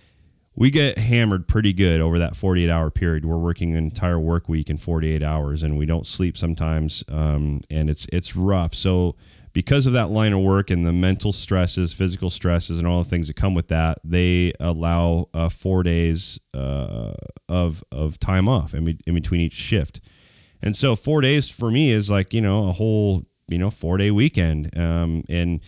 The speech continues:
the, usually that first day I come home and sleep and get caught up on, you know, the rest, get the batteries charged up. And then, uh, sometimes, most times we'll head out, uh, during the summer,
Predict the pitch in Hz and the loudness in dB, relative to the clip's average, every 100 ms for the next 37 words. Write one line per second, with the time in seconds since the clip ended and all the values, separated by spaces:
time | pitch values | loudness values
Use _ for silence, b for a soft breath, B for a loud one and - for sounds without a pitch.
0 | b b b b b b - 90 160 143 | b b b b b b -4 2 4 4
1 | 147 117 - 127 - 113 107 - 101 104 | 2 2 2 0 2 2 2 2 2 2
2 | 101 90 - 92 92 _ _ - 92 92 | 0 0 -2 0 -2 _ _ -4 0 0
3 | 95 - 92 90 - 87 85 80 85 85 | 0 0 0 0 0 -2 0 -2 -2 0
4 | 82 82 - - - 87 87 85 90 - | 0 -2 -6 -16 -6 -2 0 2 0 -2
5 | 80 78 82 85 - 87 85 - 82 82 | -4 -2 0 0 0 -2 -2 0 -2 -2
6 | - 85 85 85 87 85 85 85 101 107 | -4 -4 0 2 2 2 0 0 -2 0
7 | 117 107 98 - - - 85 95 156 - | 0 0 0 -6 -12 -10 -2 0 0 0
8 | 95 85 90 92 98 95 90 90 - 85 | 0 0 0 0 0 2 2 0 -4 -4
9 | 87 92 90 85 98 98 87 78 | -2 0 0 0 0 2 2 0